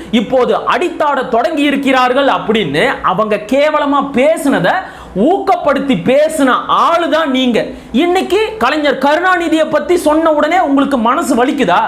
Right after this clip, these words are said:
என்ன இல்லாததா சொல்லிட்டாரு? உள்ளதை தானே சொன்னாரு. "திருட்டு பயல, திருட்டு பய" அப்படின்னு தான் சொல்ல முடியும்.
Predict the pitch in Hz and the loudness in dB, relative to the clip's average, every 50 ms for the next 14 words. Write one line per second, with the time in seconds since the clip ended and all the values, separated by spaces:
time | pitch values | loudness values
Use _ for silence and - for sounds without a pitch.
0 | 143 - - - - - - - - - - - - - - - - - - - | -4 -6 -12 -16 -18 -18 -18 -18 -18 -18 -18 -18 -18 -18 -18 -18 -18 -18 -18 -18
1 | - - - - - - - - - - 165 247 330 392 403 392 320 233 254 269 | -18 -18 -18 -18 -18 -16 -16 -14 -6 -2 0 0 0 2 0 0 0 2 2 2
2 | 294 311 311 311 320 320 320 311 302 285 285 277 262 240 240 240 233 170 226 208 | 2 2 2 2 2 0 0 0 0 0 0 0 0 0 0 0 0 2 2 2
3 | 202 202 220 214 - - - - - - - - - - - - - - - 165 | 2 0 -2 -6 -8 -14 -18 -18 -20 -20 -20 -20 -20 -20 -20 -20 -14 -6 0 2
4 | 233 277 311 311 311 302 294 311 330 370 359 - 269 247 233 208 202 214 240 165 | 2 4 4 2 2 2 2 2 0 0 0 0 0 0 0 0 0 0 0 -2
5 | - - - 311 359 339 - - - - - 233 247 226 220 220 285 311 - - | -2 -4 -2 -2 -2 -2 -2 -4 -4 -4 -2 -2 -2 0 0 0 -2 -2 0 0
6 | 285 339 339 330 339 277 208 - 240 220 226 247 262 226 - 165 190 - 190 208 | -2 0 -2 -2 -2 -2 0 0 0 2 2 2 0 0 0 -2 -2 0 0 0
7 | 220 208 202 202 233 240 - - 214 190 185 175 170 156 143 139 131 - - | 2 2 2 2 2 0 0 -2 -2 0 0 0 0 0 0 -2 -2 -4 -6